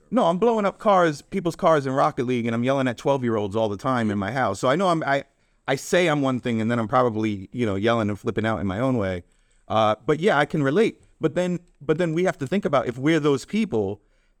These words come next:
and then we date our ideal, like, our version of a beautiful on the inside and outside person,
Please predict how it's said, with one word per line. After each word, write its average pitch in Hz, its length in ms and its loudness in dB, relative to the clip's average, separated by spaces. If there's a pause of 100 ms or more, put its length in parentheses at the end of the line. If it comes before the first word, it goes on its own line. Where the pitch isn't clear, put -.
and 139 320 -2
then 143 580 0 (140)
we 170 260 -4
date 156 520 0 (220)
our 180 460 0
ideal, 151 840 0
like, 131 360 -2
our 175 320 0
version 156 460 -2
of 135 180 -2
a 127 60 0
beautiful 170 640 -2
on 143 160 0
the 131 160 -4
inside 165 480 -2
and 143 100 0
outside 139 480 0
person, 131 600 -2